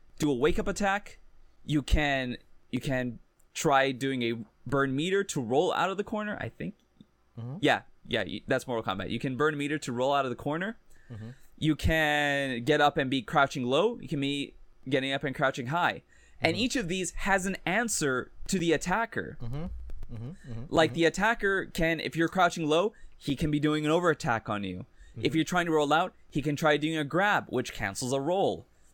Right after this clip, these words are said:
Speaker 2: Mm-hmm.
Speaker 1: If he, if you're doing a standing block, he's gonna hit you with a low attack. And this
Speaker 2: Yeah.
Speaker 1: is the, this distills fighting games to the most thing, is that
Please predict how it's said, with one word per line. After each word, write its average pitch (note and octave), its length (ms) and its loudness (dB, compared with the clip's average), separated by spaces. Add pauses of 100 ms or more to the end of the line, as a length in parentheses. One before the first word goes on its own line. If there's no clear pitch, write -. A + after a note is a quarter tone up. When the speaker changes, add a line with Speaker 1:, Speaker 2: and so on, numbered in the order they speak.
(220)
Speaker 2:
Mm-hmm. A2+ 240 -8
Speaker 1:
If C#3 220 2
he, C#3 200 -8
if D3+ 160 0
you're C#3+ 140 0
doing D#3 220 2
a B2+ 40 -2
standing D#3+ 460 0
block, G#3+ 480 -2 (360)
he's C#3+ 200 -2
gonna D#3 220 0
hit D3 120 0
you D3 80 -4
with D#3+ 120 -2
a F3 60 -2
low F#3 220 0
attack. - 520 -4 (480)
And F3 160 4
this C#3 160 8
Speaker 2:
Yeah. - 60 6
Speaker 1:
is C4 60 0
the, - 140 4 (300)
this D3 320 4
distills C4 560 4
fighting B3 340 2
games D3 340 0
to G3+ 120 0
the F3+ 120 4
most F#3 360 4
thing, E3 200 -2
is D3+ 160 2
that F#3+ 260 4